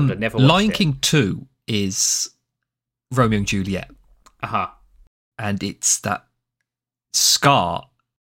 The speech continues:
Speaker 1: had, like, a second pride of lions that
Speaker 2: Mm.
Speaker 1: lived in the elephant graveyard, which we didn't know about.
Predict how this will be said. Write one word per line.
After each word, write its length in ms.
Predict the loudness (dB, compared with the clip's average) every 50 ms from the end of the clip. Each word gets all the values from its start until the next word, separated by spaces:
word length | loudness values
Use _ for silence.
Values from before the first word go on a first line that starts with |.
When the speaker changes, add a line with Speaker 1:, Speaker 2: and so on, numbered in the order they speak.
| _ _ _ _ _ _ _ _ -20 -20 -20 -20 -18 -12
Speaker 1:
had, 320 | -8 -4 -2 -2 -2 -2 -2
like, 340 | -2 -2 -2 -2 -4 -4 -4 -6 -8
a 260 | -6 -6 -4 -4 -4
second 680 | -2 -2 0 0 0 -2 0 0 0 0 0 -2 -4
pride 520 | -6 -4 -2 0 0 2 2 0 -2 -2 -4
of 140 | -6 -6 -4
lions 540 | -2 0 0 0 0 0 -2 -2 -4 -6 -6
that 140 | -6 -4 -4
Speaker 2:
Mm. 100 | -2 -2
Speaker 1:
lived 320 | -2 -4 -6 -10 -16 -14 -10
in 240 | -6 -6 -4 -4 -4
the 260 | -4 -6 -6 -6 -8 -10 -8
elephant 340 | -8 -8 -6 -8 -8 -8 -6
graveyard, 500 | -4 -4 -2 -4 -4 -6 -8 -8 -8 -10
which 160 | -10 -6 -4
we 100 | -4 -4
didn't 220 | -4 -4 -6 -6 -8
know 160 | -8 -10 -10
about. 320 | -12 -16 -18 -20 -20 -20